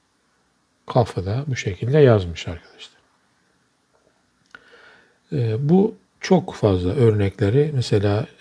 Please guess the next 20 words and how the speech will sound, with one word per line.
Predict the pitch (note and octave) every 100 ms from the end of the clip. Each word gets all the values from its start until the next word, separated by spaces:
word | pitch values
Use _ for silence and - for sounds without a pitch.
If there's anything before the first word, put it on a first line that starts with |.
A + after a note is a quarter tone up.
| -
işte | G#2+ - A#2 -
kanat, | - A#2 A2+ F#2 - - - _ _ _ _ _ _ _ _
her | C3 A2
iki | G2+ G#2+
üssün | F#2 - A#2 -
üssü | A2+ - A2
de | A2
A. | G#2+ F#2+ D#2 _ _ _ _ _ _ _ _
E, | A#2+ G2 F#2+ G2 G2+ A2 C3
nasıl | A2+ - F#2+
yazıyoruz? | F2 E2 E2 E2 A2 D3+ - -
Yine | F#2 F#2 C#3 F3 _ _ _ _ _ _ _ _ _ _ _
kaftan | - A#2 - C3+ A#2+
sonraki | A#2+ G#2+ -
demek | A2 A2+ A2
ki | A2
birinci | A2+ A#2 A2+ A#2+
A'yı | G#2 F#2+ G2 D#3+ F3
göstermeye | B2+ A#2+ - A2 F2+ G#2 D3+
biliyormuşuz. | D#3+ D#3+ C3 F#2+ F2 - F#2+ -